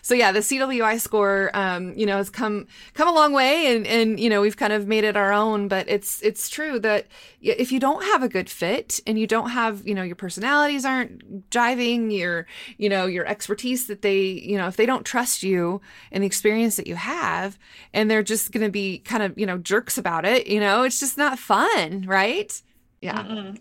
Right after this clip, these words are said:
Speaker 2: And
Speaker 1: Yeah.
Speaker 2: letting those guys go opens up so many new doors. I,
Speaker 1: Mm-hmm.
Speaker 2: I've only had a few clients where I just really wasn't a fit, or my team members weren't a fit. And
Speaker 1: Mm-hmm.
Speaker 2: it is such a relief usually for them and for us.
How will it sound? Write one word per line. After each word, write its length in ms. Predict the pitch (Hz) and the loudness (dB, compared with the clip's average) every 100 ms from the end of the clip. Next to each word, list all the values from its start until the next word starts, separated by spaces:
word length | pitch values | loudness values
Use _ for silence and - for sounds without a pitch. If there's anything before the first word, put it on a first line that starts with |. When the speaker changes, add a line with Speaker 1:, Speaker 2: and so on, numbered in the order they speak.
| - | -2
Speaker 2:
And 140 | 247 | 0
Speaker 1:
Yeah. 60 | 247 | 2
Speaker 2:
letting 200 | 269 285 | 2 2
those 220 | 285 277 | 2 2
guys 320 | 269 247 254 | 0 0 -2
go 520 | 240 214 233 247 240 - | 0 2 2 0 -4 -6
opens 400 | 220 226 220 233 | -6 -4 -6 -2
up 160 | 208 - | -4 -4
so 320 | - 220 208 | -2 2 2
many 240 | 214 214 | 0 -4
new 180 | 208 208 | -4 -4
doors. 640 | 208 190 202 220 240 - - - | -2 2 2 2 -2 -6 -8 -2
I, 60 | |
Speaker 1:
Mm-hmm. 120 | 220 226 | 0 2
Speaker 2:
I've 140 | 240 | 0
only 240 | 262 285 | 0 -4
had 180 | 294 269 | -4 -4
a 80 | 226 | -4
few 280 | - 220 226 | -8 -8 -8
clients 420 | 254 220 190 - | -6 -6 -6 -4
where 100 | 202 | -2
I 80 | 190 | -2
just 380 | 202 196 - - _ _ _ _ _ - | -6 -10 -14 -20 _ _ _ _ _ -8
really 360 | 214 247 269 | -2 0 0
wasn't 300 | 262 233 233 | -2 -2 -2
a 60 | 226 | -4
fit, 340 | - 240 208 - _ _ | -2 -2 -2 -8 _ _
or 140 | 220 | -2
my 160 | 226 220 | 0 -2
team 240 | 214 233 | -2 -2
members 380 | 240 226 214 214 | -2 -2 -2 -2
weren't 200 | 214 214 | -4 -4
a 60 | 214 | -4
fit. 340 | 262 214 - _ - | -2 -2 -4 _ -6
And 360 | 208 190 190 | -4 -4 -6
Speaker 1:
Mm-hmm. 320 | 190 _ 233 311 _ _ _ | -12 _ -20 -20 _ _ _
Speaker 2:
it 160 | 233 240 | -2 0
is 460 | 233 214 - - - _ _ | 0 -2 -8 -12 -16 _ _
such 300 | - 254 247 | -4 -2 -2
a 80 | 339 | -2
relief 460 | 302 233 233 240 | -2 -2 -4 -6
usually 360 | 233 247 247 277 | -6 -6 -6 -6
for 200 | 240 214 | -4 -2
them 360 | 202 208 254 311 | 0 0 -2 -4
and 240 | - 196 220 | -6 -6 -6
for 160 | 269 262 | -4 0
us. 420 | 285 339 - | 0 -2 -8